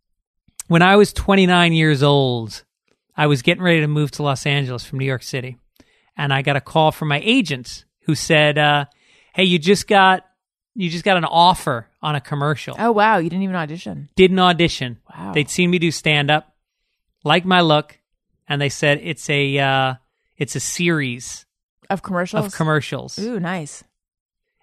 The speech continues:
Speaker 1: And I'm moving to L A. I need the money bad. And I go, "What is it?" And he said, "Rogaine." And I said,
Speaker 2: <laughs>
Speaker 1: "Whoa, wait a minute. I'm not losing my hair."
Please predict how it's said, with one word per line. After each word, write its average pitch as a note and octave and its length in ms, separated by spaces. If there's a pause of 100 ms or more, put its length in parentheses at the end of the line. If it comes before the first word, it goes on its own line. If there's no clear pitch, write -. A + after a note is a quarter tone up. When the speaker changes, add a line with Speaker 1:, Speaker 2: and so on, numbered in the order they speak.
Speaker 1:
And D#3 120
I'm E3+ 120
moving F#3 220
to E3 40
L D3+ 160
A. C#3+ 120
I D3 120
need D#3 160
the C#3 80
money C3 240
bad. A2 720 (580)
And D3 220
I C#3+ 120
go, C3+ 180
"What C#3 280
is F#3 200
it?" C3+ 180 (220)
And C3+ 100
he C3 60
said, B2+ 400 (340)
"Rogaine." C3 1040
And F3 300
I E3+ 100
said, F3+ 180
Speaker 2:
<laughs> A#4 120
Speaker 1:
"Whoa, D#4 800
wait D#4+ 260
a D4+ 60
minute. A3+ 360 (220)
I'm C#4+ 220
not D#4 200
losing G#3+ 320
my F#3 180
hair." G3 500